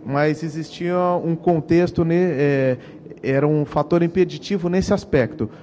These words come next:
Caso contrário, o resto seria bem pertinente, tá? Eu acho que acabou o prazo.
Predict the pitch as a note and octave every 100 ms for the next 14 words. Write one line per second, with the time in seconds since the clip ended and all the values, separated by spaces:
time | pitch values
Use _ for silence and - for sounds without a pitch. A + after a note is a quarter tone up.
0 | - - - - - - - G#3+ A#3 A3+
1 | G#3 G3 G#3 A3 F3 F#3+ E3 F#3+ - E3+
2 | D#3 D#3 D#3 E3 - D#3+ G#2+ - - -
3 | - - - G#2+ - - - - - -
4 | - - - - - - - - - -
5 | - - - C#3+ - - D3 C3 C3+ B2
6 | A#2+ A#2+ A#2+ C#3+